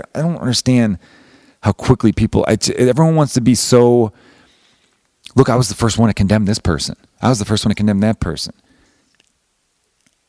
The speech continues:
And what if you're wrong? And I know ninety-seven percent of these cases, the woman's telling the truth, but still, there, there still needs to be some due process. There do. I, I, I don't, and if someone has a problem with what I'm saying, I, I,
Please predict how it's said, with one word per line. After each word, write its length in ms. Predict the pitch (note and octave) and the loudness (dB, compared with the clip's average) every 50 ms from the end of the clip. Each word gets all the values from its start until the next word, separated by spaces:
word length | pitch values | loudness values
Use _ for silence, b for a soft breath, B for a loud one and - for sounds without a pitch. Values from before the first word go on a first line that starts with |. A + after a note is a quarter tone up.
| _ _ - | _ _ 0
And 80 | C#3+ D3+ | 0 2
what 80 | F3 | 2
if 100 | F#3 - | 0 0
you're 80 | F3 E3+ | 0 0
wrong? 340 | D3+ F3+ F#3 C3+ - - - - | 0 0 0 -2 -4 -8 -4 0
And 100 | A#2 C3+ | 0 2
I 40 | |
know 120 | D3 E3+ F#3 | 2 2 2
ninety-seven 680 | D#3 C3 B2+ C3+ D3 C#3+ C#3 - - - C3+ C3 C3+ A2+ | 2 0 0 0 0 0 0 0 2 2 2 2 0 -2
percent 220 | B2 - - B2+ A#2+ | -2 0 0 2 2
of 20 | |
these 140 | A#2+ G#2 - | 2 0 0
cases, 680 | - A2+ A#2+ A#2 - G#2+ G2+ F#2+ F2 - - - - _ - - - _ - | 2 2 2 2 0 -2 -2 -2 -2 -4 -6 -6 -10 _ -20 -20 -20 _ -20
the 280 | G#2 - G#2 F2+ G#2+ | -18 -16 -4 -2 0
woman's 340 | F#2+ G#2 A2+ A#2 A#2 G#2 F#2 | 2 2 2 2 2 -2 -2
telling 220 | - A2+ G#2+ G2+ | -2 0 0 0
the 60 | F#2+ F2+ | 0 -2
truth, 480 | - - B2+ B2+ A2 A2+ A#2+ - - b b b b b b b b b b b | 0 2 2 2 2 0 -4 -8 -16 b b b b b b b b b b b
but 120 | - A#2 - | -4 -2 -2
still, 380 | - - - D#3+ F#3+ F#3 C3 | 0 0 0 0 0 0 -2
there, 160 | F2+ A2 A#2+ G2+ | 0 0 0 0
there 120 | A#2+ A#2+ - - | 0 -2 -4 -4
still 240 | - - - E3 E3+ | -4 0 2 2 2
needs 160 | F3 F3+ C#3+ | 2 0 -2
to 60 | C3 C3+ | -2 -2
be 80 | D3+ | -2
some 240 | - - D3+ D#3+ E3 | 0 0 0 2 2
due 100 | D3 D#3 | 2 0
process. 460 | B2 D3 D3 D#3 D#3+ - - E2 - | 0 0 -2 -2 -2 -4 -4 -6 -8
There 160 | - - B2 | -4 -4 -2
do. 240 | A2 G2+ C3+ C#3+ B2 | -2 -2 -2 -2 -2
I, 180 | - - D#2 - - | -2 -2 -4 -4 -4
I, 200 | G2+ G#2+ - - | -4 -2 -2 0
I 60 | A#2 | 0
don't, 260 | A2+ A#2+ B2+ B2 - | 2 2 0 0 -4
and 320 | - _ _ _ _ _ - | -8 _ _ _ _ _ -6
if 80 | - | -2
someone 140 | - C#3+ D3 | 0 2 2
has 100 | D3 C3 | 2 0
a 40 | A#2+ | 0
problem 160 | - B2+ C3+ | 0 0 0
with 120 | C3 - - | 2 2 0
what 80 | A#2+ | 0
I'm 80 | A2+ G#2+ | 0 0
saying, 280 | - A#2 A#2 A#2 A2 | 0 0 0 0 0
I, 280 | G2+ G2+ G2 - C2+ G#2+ | -2 -2 -4 -2 -2 -2
I, 40 | G#2 | -2